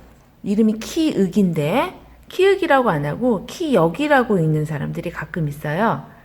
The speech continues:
키역은 틀린 거예요. 이 글자의 이름은 키읔입니다. 자, 키읔을 한번 써볼게요. 선생님은, 음, 키읔이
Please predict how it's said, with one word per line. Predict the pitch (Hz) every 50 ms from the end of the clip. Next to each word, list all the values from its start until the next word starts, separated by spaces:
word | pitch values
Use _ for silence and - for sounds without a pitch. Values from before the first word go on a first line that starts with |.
| - -
키역은 | - - - 302 277 262 190 131 131 - 175 180 190 196 185 170 170
틀린 | - - 302 320 359 381 359 320
거예요. | 220 170 135 120 123 123 - - - - _ _ _ _ _ _ _ _ _ _ _ - _ _ _ - _ _ _ _ - -
이 | - - 185 180
글자의 | 180 185 175 - 170 160 156 147 139
이름은 | 135 135 139 147 170 233 285 339 370 - - -
키읔입니다. | - - - 311 311 311 - - - 190 165 175 214 190 180 160 147 143 139 131 135 175 220 269 302 349 359 - - - - - - _ _ _ - _ _ - _ - _ _ - - - - - - - - - - - - - - - - - - - - - _ _ _ -
자, | - - - - -
키읔을 | - - 311 330 349 339 330 285 240
한번 | 180 147 156 160
써볼게요. | - - - - - - - - - - 78 190 214 240 277 311 339 - - - - - - - _ _ _ - - _ _ _ - _ _ _ _ _ _ _ _ _ _ _ - - _ _ _ _ _ - - _ _ _ _ _ - - - - - _ _ _ _ _ _ _ _
선생님은, | - 220 254 330 370 359 330 262 226 226 269 294 269 175 151 139 - -
음, | 165 160 160 165 160 160 160 160 156 160 160
키읔이 | - - - 320 320 294 285 285 330 339 294 175 131 147 - - -